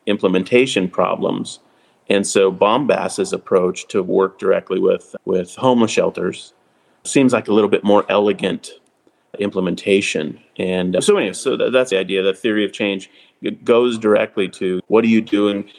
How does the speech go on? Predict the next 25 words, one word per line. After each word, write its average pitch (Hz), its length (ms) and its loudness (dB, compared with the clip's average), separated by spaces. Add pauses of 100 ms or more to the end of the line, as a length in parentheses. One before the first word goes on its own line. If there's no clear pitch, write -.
A-, 120 220 2
and 135 220 2
really, 147 240 4
theory 135 260 2
of 110 60 0
change, 120 260 -2
if 107 100 -4
you 110 80 -4
wanna 98 140 2
geek 98 300 -2
out 104 200 4
over 95 160 2
it, 92 140 -4
go 101 140 4
read 98 260 0
The 98 60 -4
Goal 98 240 4
by 95 160 0
Eliyahu 95 580 0
Goldratt, 95 640 -2 (440)
who 104 420 4
in 98 180 2
his 101 220 -2
famous 104 340 0
book, 95 480 2